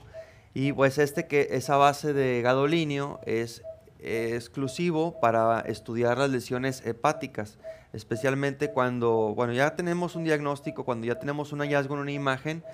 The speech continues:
hacemos un, este, una resonancia contrastada con ácido gadoxético y, pues, nos va a ayudar a, a caracterizar mejor las lesiones, incluso los cáncer, eh, carcinomas hepatocelulares que son de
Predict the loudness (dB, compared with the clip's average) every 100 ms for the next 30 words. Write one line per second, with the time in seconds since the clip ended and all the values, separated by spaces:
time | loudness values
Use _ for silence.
0 | -20 -20 -20 -6 -2 0 0 -2 -2 -6
1 | -4 -6 -2 0 0 -4 0 2 4 2
2 | 2 0 0 0 -2 -2 -2 -4 -4 -4
3 | 0 2 2 0 -6 -4 -2 2 2 2
4 | -2 -4 -4 -6 -6 -8 -18 -20 -20 -18
5 | -6 -6 0 0 4 4 4 6 8 6
6 | 4 0 0 0 0 -2 -6 0 0 0
7 | -2 0 2 0 -2 -2 -2 -6 -8 -4
8 | -4 -2 2 2 0 -2 -4 -2 -6 -4
9 | -4 -2 0 0 0 0 0 2 2 -2
10 | -8 -2 0 0